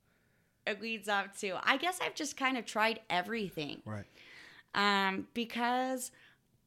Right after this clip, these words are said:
Speaker 1: one of my girlfriends was watching, I don't know, C B S or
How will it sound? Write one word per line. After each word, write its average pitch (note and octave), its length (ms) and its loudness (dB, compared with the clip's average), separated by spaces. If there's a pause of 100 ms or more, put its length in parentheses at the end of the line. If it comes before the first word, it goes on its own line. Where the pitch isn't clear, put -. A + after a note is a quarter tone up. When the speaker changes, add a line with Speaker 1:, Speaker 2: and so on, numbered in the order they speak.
(140)
Speaker 1:
one A3 200 -2
of B3+ 60 2
my A#3+ 120 2
girlfriends G#3 480 -4
was E3 400 -8
watching, E3+ 340 -6
I E3 200 -6
don't D#3 100 -2
know, D#3 340 -4
C F#3+ 360 -6
B F3+ 240 -4
S E3 520 0
or - 260 -10